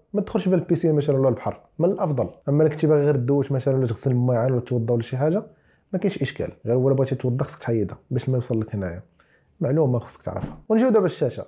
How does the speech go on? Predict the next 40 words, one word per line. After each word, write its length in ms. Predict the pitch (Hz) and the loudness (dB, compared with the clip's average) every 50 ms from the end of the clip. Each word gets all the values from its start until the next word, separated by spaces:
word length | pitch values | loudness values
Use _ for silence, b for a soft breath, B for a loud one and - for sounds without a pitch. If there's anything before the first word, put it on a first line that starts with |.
| - | -14
الشاشه 320 | - - - 208 208 220 196 | -8 -2 -2 0 2 2 4
هنا 140 | 208 226 240 | 4 4 4
كتجينا 320 | - 175 147 170 180 180 | 2 2 2 2 2 2
من 100 | 175 180 | 4 4
نوع 80 | 170 151 | 4 4
تي 200 | 156 196 185 175 | 4 4 2 2
اف 80 | - | 2
تي 180 | - 151 147 151 | 2 2 4 4
ال 60 | 135 | 2
سي 180 | 143 - 151 151 | 4 4 4 4
دي 200 | 175 233 277 - | 4 2 0 0
بالحجم 380 | 156 147 139 - 190 170 165 156 | 0 -2 0 2 2 2 4 4
ديال 140 | 170 175 | 4 4
واحد 180 | 196 196 196 196 | 4 2 0 0
فاصلة 240 | - 175 - 175 165 | -4 -4 -2 -2 -2
خمسة 220 | - 165 151 - | -2 -2 -2 -2
وسبعين 280 | 160 156 135 151 180 180 | -2 0 0 2 2 2
بوس. 400 | - - 110 98 92 - - - - | 0 0 -4 -4 -4 -8 -8 -2 0
من 140 | 165 196 | 2 2
بعد 140 | 214 254 226 | 4 4 2
ما 80 | 226 214 | 2 0
خدمت 300 | 214 - 202 185 - 160 | 0 0 0 0 2 2
بها 320 | 165 170 190 240 269 - - | 4 4 4 2 0 -2 -2
لاحظت 300 | 226 240 233 - - 214 | -2 -2 -2 -2 0 0
بلي 120 | 214 214 | 2 2
الطاكسي 320 | 220 220 - 208 214 - 214 | 2 2 0 0 0 2 2
ديالها 260 | 185 208 226 247 240 | 4 4 4 4 4
دغيا 200 | 160 139 180 247 | 2 2 2 0
كيستجيب 480 | 254 - 226 - - 170 147 131 120 110 | 0 -2 -4 -2 0 0 2 2 2 0
ليك، 280 | 98 92 - - - - | 0 -2 -4 -6 -4 2
غير 140 | 147 196 240 | 4 4 4
الا 100 | 240 226 | 4 4
كانت 200 | - 202 180 185 | 2 2 2 2
يدك 220 | 156 135 143 135 | 2 2 2 2
عرقانه 320 | 139 139 135 147 147 143 139 | 2 2 4 4 4 4 4
ولا 80 | 135 | 2
سارده 480 | 131 - 156 147 151 160 165 165 - - - | 2 2 2 2 2 2 0 -2 -4 -10 -6
حاول 240 | - 165 151 143 | 0 2 2 2
حتى 80 | 143 175 | 2 2
تمسحها 500 | 170 143 131 - 143 139 175 226 285 - | 0 0 0 0 0 0 2 0 0 -2